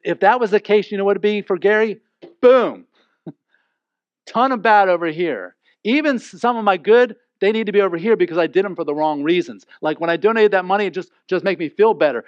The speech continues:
And when I served over here at the homeless shelter, it was to make me look good. And when I gave all this away at Christmas time, it was just so people think I'm a generous person. You see,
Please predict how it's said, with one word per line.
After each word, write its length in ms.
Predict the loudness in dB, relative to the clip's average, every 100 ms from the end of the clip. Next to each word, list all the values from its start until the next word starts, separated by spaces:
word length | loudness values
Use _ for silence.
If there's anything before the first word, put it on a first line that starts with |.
| -8
And 140 | -4 -2
when 80 | 0
I 120 | -2
served 440 | -2 2 2 4
over 140 | 2 2
here 80 |
at 60 | 0
the 80 | -2
homeless 240 | -4 -4
shelter, 240 | -4 -4 -4
it 60 | -10 -8
was 120 | -4
to 60 |
make 140 | -4 -4
me 140 | -4
look 260 | 0 0 0
good. 220 | -6 -6 -12 -4
And 100 | 0
when 100 | 0
I 100 | 0
gave 260 | 2 4
all 140 | 4 2
this 180 | 0 0
away 200 | 0 0
at 80 |
Christmas 340 | -2 -4 -4 -2
time, 260 | 0 0 -4 -8
it 40 |
was 80 | -2
just 140 | -2
so 80 | -2
people 220 | -2 -2
think 160 | -2 -4
I'm 100 | -6
a 40 | -2
generous 300 | -2 -4 -2
person. 460 | 0 0 -4 -18 _ _ _ _ _
You 80 | -16
see, 400 | -2 -2 -2